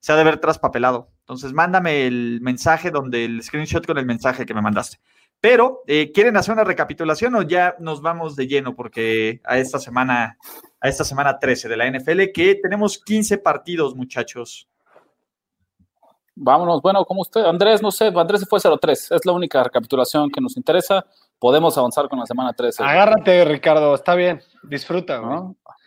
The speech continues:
Speaker 3: Te faltan como ciento cincuenta picks como para, para alcanzarme, entonces
Speaker 1: Sí,
Speaker 3: está
Speaker 1: mira,
Speaker 3: bien,
Speaker 1: te voy a decir
Speaker 3: disfruta.
Speaker 1: algo, mi querido,
Speaker 3: Disfruta.
Speaker 1: eh, Rich.
Speaker 2: Dime.
Speaker 1: No sabemos ni tu récord, cabrón.
Speaker 3: <laughs>
Speaker 2: Pero es
Speaker 1: Ese
Speaker 2: justo,
Speaker 1: es el
Speaker 2: ¿eh?
Speaker 1: problema.
Speaker 2: Siempre puedo decir,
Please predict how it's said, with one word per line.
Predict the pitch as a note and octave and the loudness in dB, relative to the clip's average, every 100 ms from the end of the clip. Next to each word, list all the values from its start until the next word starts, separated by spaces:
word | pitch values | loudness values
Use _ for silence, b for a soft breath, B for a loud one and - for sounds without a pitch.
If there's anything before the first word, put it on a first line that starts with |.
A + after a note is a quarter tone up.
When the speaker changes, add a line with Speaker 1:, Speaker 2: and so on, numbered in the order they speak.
| b - | b -4
Speaker 3:
Te | E3+ | 2
faltan | A#3 A3+ C#4 | 4 4 2
como | A#3 F3 D#3 | 4 4 4
ciento | - G3+ G#3 A3+ | 4 2 2 -2
cincuenta | G3 D3+ D#3+ E3+ E3+ D#3+ | -4 -4 0 0 0 -2
picks | D#3 D3 | -4 -6
como | F3 D3 A2 | -4 -4 -4
para, | A#2+ A#2 | -6 -4
para | C3 B2 | -4 -4
alcanzarme, | A#2 A2+ - C3+ B2+ | -6 -12 -6 -6 -6
entonces | - D3 D3+ | -12 -12 -12
Speaker 1:
Sí, | D#3 | -6
Speaker 3:
está | G3 | -2
Speaker 1:
mira, | F#3+ F#3 | 2 2
Speaker 3:
bien, | E3+ | 0
Speaker 1:
te | F#3+ | 4
voy | A#3+ | 4
a | |
decir | B3+ B3+ | 4 2
Speaker 3:
disfruta. | F#3 D3 B2 | 2 0 -2
Speaker 1:
algo, | A#2 | -4
mi | B2+ D3 | -4 -4
querido, | C3+ F#3+ | 0 2
Speaker 3:
Disfruta. | F#3+ C3 B2+ A#2+ | 4 2 -2 -6
Speaker 1:
eh, | - | -10
Rich. | A#2+ C#3 F3+ - - b b b | -4 -2 -2 -8 -18 b b b
Speaker 2:
Dime. | A2 D#3 | -4 2
Speaker 1:
No | G#3+ | 2
sabemos | G3+ F#3 F3+ D3 | 4 2 2 0
ni | C#3 | -2
tu | C3 | -2
récord, | C3+ D3+ C#3 A#2+ | 2 2 0 -10
cabrón. | - G#2+ - | -10 -16 -8
Speaker 3:
<laughs> | C3+ A#2+ - B3 A3+ D#4 E4 - F#4 C4 - _ _ | -6 -4 0 2 2 4 2 2 -4 -4 -16 _ _
Speaker 2:
Pero | D3 C#3+ D3+ | 2 4 2
es | - | 0
Speaker 1:
Ese | - | 2
Speaker 2:
justo, | F3+ - | 4 4
Speaker 1:
es | A3 | 4
el | G#3+ | 6
Speaker 2:
¿eh? | |
Speaker 1:
problema. | G3+ F#3 A#3 B3 G3 | 4 4 4 4 2
Speaker 2:
Siempre | G3 G3+ | 2 0
puedo | F#3 G#3 | 2 2
decir, | F#3+ G3+ | 4 2